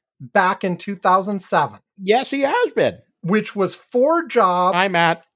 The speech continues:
Speaker 1: Yes, hi, very much. Hi, Matt. <laughs> Which was four jobs and lots of gray hair ago. N-,
Speaker 2: <laughs>
Speaker 1: not to mention that I only had two, not to mention that I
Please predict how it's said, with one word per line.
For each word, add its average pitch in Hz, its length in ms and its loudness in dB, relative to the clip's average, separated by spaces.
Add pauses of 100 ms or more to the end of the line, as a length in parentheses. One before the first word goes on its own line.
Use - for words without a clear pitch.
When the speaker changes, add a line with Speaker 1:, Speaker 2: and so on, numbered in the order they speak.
(520)
Speaker 1:
Yes, - 260 -20
hi, 170 220 -2
very 156 340 -4
much. 175 220 -4
Hi, 220 280 2
Matt. 262 420 4 (260)
<laughs> - 960 -14
Which 196 240 0
was 185 160 -2
four 294 440 2
jobs 190 560 2
and 165 260 -4
lots 180 260 0
of 151 160 -8
gray 160 260 2
hair 139 260 -2
ago. 110 280 -12 (380)
N-, 180 80 0 (300)
Speaker 2:
<laughs> - 380 -8
Speaker 1:
not 233 380 2
to 247 60 -4
mention 247 560 0
that 180 160 2
I 175 160 2
only 214 260 0
had 180 300 -2
two, 247 360 -2 (880)
not 208 340 2
to 254 80 -2
mention 247 500 0
that 170 140 2
I 170 120 0